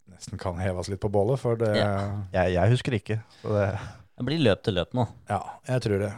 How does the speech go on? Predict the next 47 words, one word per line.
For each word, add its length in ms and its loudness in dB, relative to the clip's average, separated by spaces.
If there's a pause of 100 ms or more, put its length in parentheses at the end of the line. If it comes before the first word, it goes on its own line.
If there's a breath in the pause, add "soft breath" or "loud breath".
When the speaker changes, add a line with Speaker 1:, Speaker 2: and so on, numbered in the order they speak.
Speaker 1:
Og 420 4
vi 80 6
vet 240 0
jo 80 -6
ikke 140 -2
engang 180 -2
hvor 80 -2
lang 160 -2
sesongen 680 -4
blir, 200 2 (140)
så 180 -6
det 60 0
er 80 0
jo 80 0
vanskelig 260 -4
å 80 -6
tippe. 300 -4
Men, 220 -2
eh, 320 -2 (1200 loud breath)
Verstappen 420 6
har 160 6
jo 140 6
vært, 320 0
eh, 160 2
bra 420 4
på 120 4
Red 120 2
Bull 160 -2
Ring, 260 0
eh, 420 2
de 120 -2
siste 240 0
gangene 260 2
de 60 0
har 80 0
kjørt 240 -4
her, 160 0
så 640 4
det, 480 -4 (320 soft breath)
vi 100 -2
får 160 -4
bare, 280 0 (680 soft breath)
får 240 -8
bare 540 0 (360 soft breath)
tro 120 -2
på 140 0
han. 120 -4